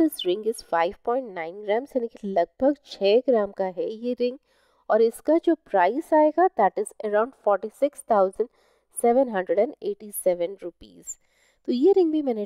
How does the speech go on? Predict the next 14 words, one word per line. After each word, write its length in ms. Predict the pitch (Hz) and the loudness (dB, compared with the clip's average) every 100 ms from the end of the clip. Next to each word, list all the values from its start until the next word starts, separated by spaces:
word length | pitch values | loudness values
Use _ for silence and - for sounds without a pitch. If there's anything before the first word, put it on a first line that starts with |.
| - | -4
ट्राई 280 | 196 185 | 0 2
किया 280 | 208 - 285 | 0 0 0
था, 180 | 277 311 | 2 0
आप 120 | 294 - | -2 0
देख 200 | 381 - | -2 -2
सकते 340 | - 240 269 | -4 -4 -6
हैं 200 | 269 285 _ _ | -10 -10 _ _
कितना 300 | - - 330 403 | -20 -2 0 2
प्यारा 300 | 233 185 185 | 2 0 0
लग 240 | 185 165 | -2 -4
रहा 120 | 202 190 | -2 -4
है 220 | 190 226 220 - | -4 -8 -10 -16
ये 160 | 156 | -14
भी। 200 | 156 160 | -14 -20